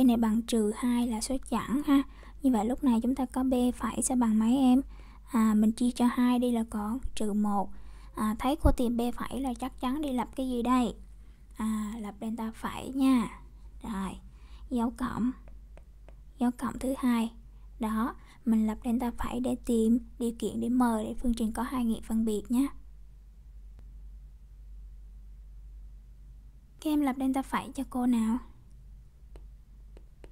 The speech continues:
Delta phẩy của mình bằng gì đây? B phẩy bình trừ đi A C. B phẩy của mình là mấy em?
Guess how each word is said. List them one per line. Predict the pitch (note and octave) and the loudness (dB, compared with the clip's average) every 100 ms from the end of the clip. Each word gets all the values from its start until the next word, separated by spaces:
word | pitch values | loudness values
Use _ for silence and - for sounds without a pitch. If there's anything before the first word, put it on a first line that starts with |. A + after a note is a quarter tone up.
| - - - - | -18 -18 -12 -4
Delta | B3+ | -2
phẩy | B3+ - A3 | -2 -4 0
của | C4 | 4
mình | A#3+ A3+ | 6 6
bằng | A3 A3 | 4 2
gì | A3+ | 2
đây? | A#3+ A#3 A#3 - - - - - - - - - - | 2 0 -2 -10 -16 -16 -16 -18 -20 -20 -18 -18 -10
B | - A#3+ B3 B3 | -2 0 0 -2
phẩy | - - A#3 C4+ D4+ - - | -6 -8 -6 -8 -8 -14 -8
bình | A#3 A3+ A3 B3 - | 0 4 6 4 -2
trừ | - A3+ A3 | -4 -2 0
đi | A3 A#3 A#3+ C4+ - - - | 0 -2 -2 -4 -8 -18 -4
A | A3+ A#3 A#3 B3+ - - | 0 2 0 -2 -2 0
C. | C4 B3 - - - - - - - - | 0 -2 -8 -18 -18 -18 -18 -20 -16 0
B | C4 | 2
phẩy | C4 B3 A3+ | 2 -2 -2
của | C4 | 2
mình | C#4 A#3+ | 4 4
là | A3 | 4
mấy | A3 A3 C4 | 2 2 4
em? | C4 B3+ | 6 4